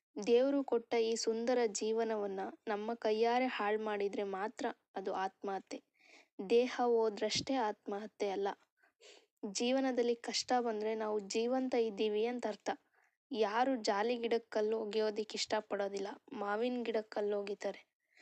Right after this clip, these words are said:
ನಮಗೆ ಕಷ್ಟವೆಂಬ ಕಲ್ಲುಗಳು ಬಂದ್ ಬೀಳ್ತಾ ಇದ್ದಾವೆ ಅಂದ್ರೆ ನಾವು ಮಾವಿನ ಗಿಡ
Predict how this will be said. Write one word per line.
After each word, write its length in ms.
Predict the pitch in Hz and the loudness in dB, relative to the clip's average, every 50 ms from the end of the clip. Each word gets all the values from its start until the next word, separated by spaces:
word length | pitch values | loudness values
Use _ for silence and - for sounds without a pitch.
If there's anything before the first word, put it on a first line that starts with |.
| - _ _ _ - | -20 _ _ _ -4
ನಮಗೆ 360 | 220 214 214 226 220 226 226 | -2 0 0 0 0 0 -2
ಕಷ್ಟವೆಂಬ 760 | 226 - 208 196 - - - - 254 247 254 247 247 240 247 | -2 -2 -2 -2 -4 -2 0 2 2 2 2 0 0 -2 -4
ಕಲ್ಲುಗಳು 600 | - - 220 208 214 240 254 240 254 247 247 233 | -2 0 0 0 2 2 2 2 4 2 2 2
ಬಂದ್ 320 | 220 220 220 214 220 220 | 0 0 -2 -2 -2 -2
ಬೀಳ್ತಾ 380 | 202 214 220 233 226 - - 233 | 0 0 0 0 -2 0 0 0
ಇದ್ದಾವೆ 400 | 220 214 196 214 202 196 208 208 | 0 0 0 -2 0 0 0 0
ಅಂದ್ರೆ 440 | 202 196 190 185 214 190 196 233 - _ _ _ _ _ _ - | 0 0 -4 -4 -4 -4 -6 -6 -8 _ _ _ _ _ _ -4
ನಾವು 220 | 220 208 214 214 220 | -2 0 2 2 2
ಮಾವಿನ 440 | 208 202 196 202 233 247 247 240 233 | 0 0 0 0 0 0 -2 -2 -2
ಗಿಡ 180 | 208 226 214 | -2 0 0